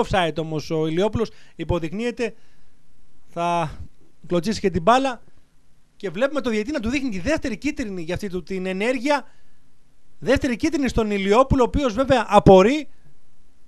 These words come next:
Και κόκκινη βέβαια για τον, ε, παίκτη της, ε, Καλαμάτας. Θα βγει τώρα η παλιά από τον, ε,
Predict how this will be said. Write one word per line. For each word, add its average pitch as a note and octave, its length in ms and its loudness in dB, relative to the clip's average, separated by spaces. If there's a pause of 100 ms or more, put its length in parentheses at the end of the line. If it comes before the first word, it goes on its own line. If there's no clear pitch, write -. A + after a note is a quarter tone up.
(240)
Και A3+ 120 -4
κόκκινη A3+ 400 2
βέβαια A#3+ 400 2 (260)
για F#3 200 0
τον, G#3 180 4
ε, G#3 60 6
παίκτη A3 300 4
της, - 200 0
ε, G3+ 80 6
Καλαμάτας. G#3 680 6 (2500)
Θα A#2 100 -14
βγει C3+ 140 -10
τώρα F3 240 -6
η F3 60 -6
παλιά E3+ 380 -2
από D#3+ 240 -6
τον, E3 260 -8
ε, D#3 280 -8